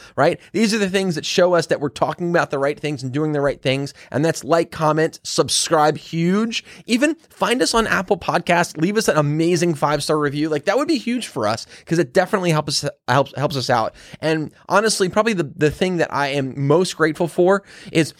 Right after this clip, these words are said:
when I go online and I see people sharing the show. Like, that means so much to me 'cause that was like, "Wow, this person's found so much value that they wanted to share this little nugget of truth with someone else." And when I see those shares, my goodness,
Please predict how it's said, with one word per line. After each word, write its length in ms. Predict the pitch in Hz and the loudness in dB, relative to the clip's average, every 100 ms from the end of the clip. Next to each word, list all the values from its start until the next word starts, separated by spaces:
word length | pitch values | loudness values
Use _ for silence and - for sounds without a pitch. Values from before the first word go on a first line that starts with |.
| _ - | _ 0
when 160 | 165 | 2
I 80 | 170 | 2
go 140 | 190 185 | 2 2
online 340 | 151 139 156 | 2 0 -2
and 140 | 139 | -2
I 20 | 135 | -4
see 340 | - 147 151 | -4 -4 -6
people 380 | - 160 135 131 | -4 -8 -6 -4
sharing 540 | - - 135 120 117 | -4 0 0 0 -2
the 80 | 113 | -6
show. 320 | - 95 95 | -2 -2 -4
Like, 220 | - 120 113 | -4 -6 -2
that 280 | 170 196 | 0 0
means 240 | 240 233 180 | -2 -2 -2
so 160 | - | 0
much 220 | 165 156 - | 0 -2 -4
to 80 | |
me 100 | 139 117 | -6 -4
'cause 140 | 127 | -2
that 120 | 143 | -2
was 100 | 135 | 0
like, 240 | 139 131 _ _ | -2 -2 _ _
"Wow, 220 | 151 143 | 2 4
this 120 | 131 - | 2 -2
person's 520 | - 214 170 156 - | -2 -2 -4 -6 -4
found 260 | 147 135 | -2 -2
so 160 | - 147 | 0 0
much 200 | 165 151 | 0 0
value 540 | 123 123 127 156 190 - - - | 0 2 2 2 0 -4 -14 -10
that 140 | 131 | 0
they 80 | 180 | 0
wanted 300 | 220 254 196 | 2 0 0
to 60 | 147 | -4
share 340 | - 165 175 | 0 2 2
this 260 | 143 135 - | 2 0 0
little 160 | 147 | -2
nugget 360 | 135 135 147 151 | 2 2 4 2
of 80 | 117 | 0
truth 420 | - 147 170 208 _ - | -4 -2 -2 -4 _ -16
with 140 | - 131 | -10 -4
someone 260 | 143 135 | -2 0
else." 240 | 127 123 123 | 0 0 -2
And 80 | 123 | -2
when 100 | 160 | -2
I 60 | |
see 240 | 180 - 202 | -2 -2 0
those 220 | 170 143 | 0 0
shares, 360 | 156 143 120 | 0 2 2
my 80 | 127 | 0
goodness, 380 | 131 139 117 | 0 0 0